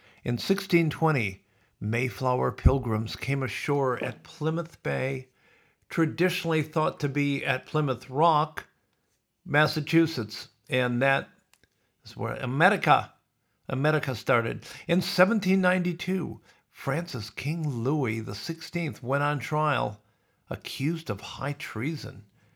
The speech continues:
and crimes against the state. It was a good day for art lovers in nineteen thirteen as the Mona Lisa was recovered two years after it was stolen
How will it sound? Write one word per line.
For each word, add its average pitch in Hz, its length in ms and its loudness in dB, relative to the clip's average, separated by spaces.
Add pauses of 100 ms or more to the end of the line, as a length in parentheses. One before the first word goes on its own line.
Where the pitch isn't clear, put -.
(240)
and 101 160 -8
crimes 139 600 -2
against 123 600 -6
the 117 60 -10
state. - 580 -6 (400)
It 151 60 0
was 151 140 2
a 156 40 6
good 160 200 6
day 156 220 4
for 151 200 0
art 143 280 4
lovers 127 380 -2
in 131 140 -2
nineteen 147 440 0
thirteen 156 520 0
as 120 160 -2
the 131 80 2
Mona 143 460 2
Lisa 165 640 -2 (720)
was 117 200 -4
recovered 127 640 0 (440)
two 151 220 2
years 143 400 0
after 131 320 -4
it 113 100 -6
was 113 160 -10
stolen 110 1040 -6